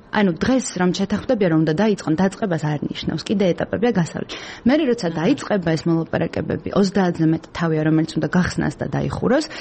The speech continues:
Speaker 1: ამ თავების გახსნაზე უნდა შეთანხმდეს ყველა წევრი ქვეყანა, რომ გაიხსნას, ამ თავების დახურვაზე უნდა შეთანხმდეს ყველა ქვეყანა, რომ დაიხუროს და შემდეგ უკვე
Speaker 2: მმ.
Speaker 1: მოყვება ამ,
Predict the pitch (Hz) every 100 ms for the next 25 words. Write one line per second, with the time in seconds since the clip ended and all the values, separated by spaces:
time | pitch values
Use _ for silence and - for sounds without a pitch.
0 | - - - 226 233 262 269 156 185 170
1 | - 170 156 147 147 151 - 151 165 160
2 | - 233 - 208 208 - 202 202 - 202
3 | 190 185 175 175 - 233 196 196 202 180
4 | 147 - 175 - 240 220 214 185 170 156
5 | 156 147 135 156 - 139 156 156 156 -
6 | 156 156 147 180 208 294 285 349 - 220
7 | 220 269 160 262 196 - - - 98